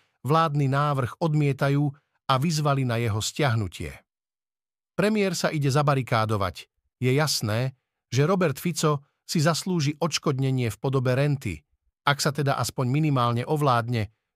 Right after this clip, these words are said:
čo sa týka nadávania novinárom, lebo to už bude zakázané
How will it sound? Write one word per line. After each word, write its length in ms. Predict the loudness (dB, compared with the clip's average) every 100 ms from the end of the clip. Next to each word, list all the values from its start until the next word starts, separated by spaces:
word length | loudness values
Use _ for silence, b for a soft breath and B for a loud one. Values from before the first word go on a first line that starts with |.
| -6
čo 80 | -2
sa 80 | -2
týka 320 | -2 -2 0
nadávania 640 | 2 2 2 2 0 0
novinárom, 640 | 0 0 0 0 0 0 -2 _ _ _ -2
lebo 240 | 0 0
to 80 | -2
už 160 | -2 0
bude 240 | 0 0
zakázané 800 | 0 0 0 2 0 0 -2